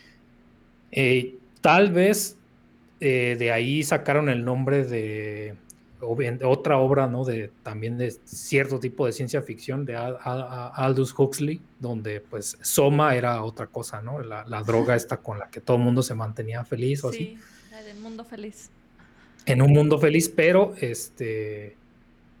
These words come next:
Speaker 1: Sí, no me acuerdo cómo se llama. Lo, lo voy a buscar y ahorita, ahorita te
Speaker 2: Sí.
Speaker 1: cuento, ¿no?
Speaker 2: Y bueno,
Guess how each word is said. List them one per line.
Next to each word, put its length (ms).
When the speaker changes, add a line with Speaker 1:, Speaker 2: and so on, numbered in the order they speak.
Speaker 1:
Sí, 360
no 120
me 80
acuerdo 340
cómo 200
se 140
llama. 300
Lo, 260
lo 180
voy 160
a 40
buscar 440
y 100
ahorita, 520
ahorita 260
te 100
Speaker 2:
Sí. 140
Speaker 1:
cuento, 360
¿no? 60
Speaker 2:
Y 60
bueno, 240